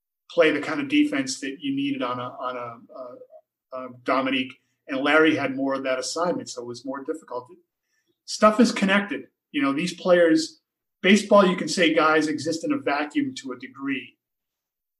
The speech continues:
Not the same thing in, in basketball. Um, it's all tied together. And I think that, to me, is why I love the game so much. It is, uh, you, you push yourself physically, mentally to limits,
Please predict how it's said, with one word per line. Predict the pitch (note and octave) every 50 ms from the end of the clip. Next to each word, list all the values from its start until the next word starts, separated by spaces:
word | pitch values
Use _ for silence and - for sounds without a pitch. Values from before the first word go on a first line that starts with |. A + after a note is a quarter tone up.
| _ _ -
Not | D#3 D#3 F3+ F3 -
the | G3
same | - - - F3+ F3 E3+ E3
thing | E3 - F3+ F3 E3+ D#3
in, | C#3 C3+ C3+ C3+ - - -
in | D3 C3+ C3 B2+
basketball. | C3 C3+ C#3 C#3 C3+ - - B2 - B2 A2+ A2+ A2+ A2+ - _ _ _ -
Um, | C3 A#2+ A#2+ A#2+ A#2+ A#2 A#2 A#2 A#2 - _ _ _ _ _ _ _ _ _ _ _ _ -
it's | D3+ D3 -
all | E3+ D#3+ E3 D#3+ D#3+
tied | - D3+ D#3 D#3 D3+ -
together. | C3+ C3+ A#2+ C3+ C#3 D3+ D3+ B2 B2
And | C3
I | C#3 D3+
think | D3 D#3+ - - - _ _ _ _ _ _ _ _ _ -
that, | F#3+ F#3 G#3+ G#3+ -
to | - F3
me, | F3 F#3+ F#3+ F3+
is | D#3+ D3+
why | D3+ C#3+ C#3+ C#3+ C#3+
I | C#3+ C#3
love | C#3 D3+ D#3 D3+ D3
the | D3 C3+
game | B2+ B2+ A#2+ A#2+ A#2+ A2+
so | - - B2 A#2
much. | A#2 A2+ A#2 - - - - _ _ _ _ _ _ _ _ _
It | D#3+ D3
is, | C#3+ C#3+ C#3 C#3 C#3 C3+ - - - - - C#3
uh, | C3 B2+
you, | - C#3+ D4 - -
you | - D3 D3 - -
push | - G3+ G3+ - -
yourself | F#3 D#3 - - - D#3 D#3 D3+ D3 - - _ _ _ _ _ _ _ _ _ _
physically, | - F#3 F#3 F#3 F#3 G#3 - F#3+ E3+ E3
mentally | D#3+ D#3+ D#3+ - - - E3+ E3+ E3 D#3+
to | D#3+ D#3+
limits, | D#3 D3 D#3 D#3+ D#3+ E3 E3 E3 - - -